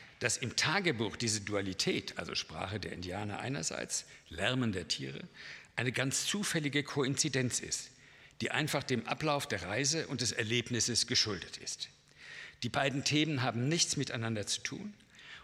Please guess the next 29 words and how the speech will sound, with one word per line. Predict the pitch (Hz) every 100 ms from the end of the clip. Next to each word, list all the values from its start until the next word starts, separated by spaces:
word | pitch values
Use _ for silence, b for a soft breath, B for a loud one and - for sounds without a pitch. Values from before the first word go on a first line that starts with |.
| -
und | 117
der | 123
Blick | 101 170 -
ins | 139 -
Tagebuch | - 123 160 170 156 170
zerstört | - 131 - - 208 214 -
eigentlich | 101 98 92 -
die | 101
Hoffnung, | - 117 156 156 170 B B B -
einen | 123 135
inhaltlichen | 185 156 120 101 107 - 101
Zusammenhang | - 101 101 113 117 123 131 B B B
zwischen | - 135 139
den | 117 117
Überlegungen | 117 107 107 127 127 120 120 107 -
über | 139 107
die | 98
Sprachen | - 92 113 120 170 175 B B B -
und | 120
die | 123
Tierstimmen | - 127 120 - 117 120 113 B B B
im | 120
Kapitel | 110 113 113 -
der | 107 -
Ansichten | 98 98 95 - - 98 -
zu | - 120
sehen. | 85 78 - - - - - - _ _ _ - - - b b b b -
Antwort | 117 120 -
zwei, | 110